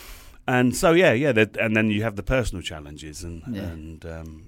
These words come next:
Speaker 1: you know, that, that they can be a bit telling as well.
Speaker 2: C-, can you talk about, I mean, obviously I know we've sort of spoken of, with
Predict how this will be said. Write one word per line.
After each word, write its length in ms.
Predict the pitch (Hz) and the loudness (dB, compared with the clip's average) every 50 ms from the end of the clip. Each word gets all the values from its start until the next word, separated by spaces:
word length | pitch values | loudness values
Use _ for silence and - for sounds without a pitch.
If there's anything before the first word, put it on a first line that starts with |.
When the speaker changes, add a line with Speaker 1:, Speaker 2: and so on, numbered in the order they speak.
| - | -18
Speaker 1:
you 100 | - 95 | -16 -16
know, 100 | 76 76 | -16 -16
that, 280 | 80 87 87 85 - - | -18 -18 -18 -18 -18 -16
that 180 | 95 87 - - | -16 -16 -14 -12
they 120 | 87 85 | -12 -12
can 200 | - - 82 78 | -12 -12 -12 -10
be 240 | 80 85 82 80 - - - _ _ _ _ _ - - - - - - - - - | -8 -8 -8 -10 -10 -16 -20 _ _ _ _ _ -20 -20 -20 -18 -18 -18 -20 -16 -12
a 100 | 98 87 | -10 -6
bit 280 | - - 82 - - - - - - - - - | -4 -4 -4 -4 -6 -14 -14 -14 -18 -20 -16 -8
telling 400 | - 113 107 101 98 98 101 101 | -2 0 2 2 4 4 2 2
as 160 | 98 90 113 | 2 2 2
well. 280 | 123 120 113 95 - - - - - - - | 2 4 4 2 0 -4 -14 -20 -18 -18 -14
Speaker 2:
C-, 100 | - - - _ _ _ | -14 -16 -16 _ _ _
can 140 | - - 139 | -8 -4 -2
you 80 | 139 135 | -2 -2
talk 200 | 131 - 147 123 | -4 -4 -8 -6
about, 220 | 117 117 117 120 | -2 -2 -2 -2
I 40 | 117 | -2
mean, 100 | 113 113 | -4 -8
obviously 260 | 110 110 104 92 101 | -10 -10 -10 -8 -8
I 40 | 98 | -6
know 160 | 101 98 95 | -6 -6 -6
we've 180 | 92 92 92 85 - _ _ _ _ | -6 -8 -12 -14 -14 _ _ _ _
sort 140 | - 107 76 | -14 -14 -14
of 60 | - | -12
spoken 280 | - - 107 98 92 90 | -10 -6 -4 -4 -4 -4
of, 120 | 87 - - _ - - _ _ _ _ | -6 -8 -12 _ -20 -20 _ _ _ _
with 320 | - - - 90 95 87 | -20 -20 -20 -18 -16 -16